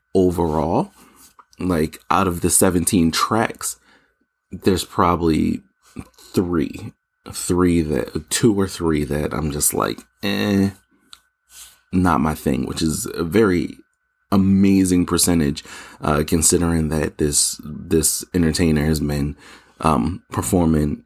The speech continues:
his music for almost thirty years, almost thirty years, and, um, he released quality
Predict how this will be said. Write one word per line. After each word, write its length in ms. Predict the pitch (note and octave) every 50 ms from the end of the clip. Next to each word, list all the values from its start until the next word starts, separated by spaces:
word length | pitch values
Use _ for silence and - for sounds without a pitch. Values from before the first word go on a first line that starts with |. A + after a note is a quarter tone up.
| -
his 220 | - F2 F2 D#2 D2+
music 460 | D#2+ D#2+ D#2+ C#2+ D2 D2+ C2+ - -
for 540 | - - - D#2+ C#2+ C#2+ D2+ D#2 D2+ D2+ - - - - _ _ _ _ _ _ _ _ _ _ _ _ _ _ _ _ _ _ _ -
almost 400 | - G2+ G2+ G2 F#2 E2+ - -
thirty 240 | - F2+ E2+ D#2+ E2
years, 520 | D2+ C#2+ B1+ - - - - - - - - _ _ _ _ _ _ _ _ _ _ _ _ _ -
almost 340 | - D#2 D2+ E2 F2 - -
thirty 240 | - F2 E2 D#2 D#2
years, 580 | D#2 D2+ D2 D2 D#2 D2+ D2 D2+ D#2 D#2 E2 E2+
and, 540 | - - D#2 D2+ D2 D2 D2 D2 D2 C#2+ -
um, 320 | - - - - E2 - _ _ _ -
he 160 | F2 F2 D#2+
released 640 | C#2 D2+ D#2 C#2 - E2+ F#2+ E2+ D#2+ C2+ - - -
quality 760 | - - - - F2 C#2+ B1 B1+ C2 - - - - - -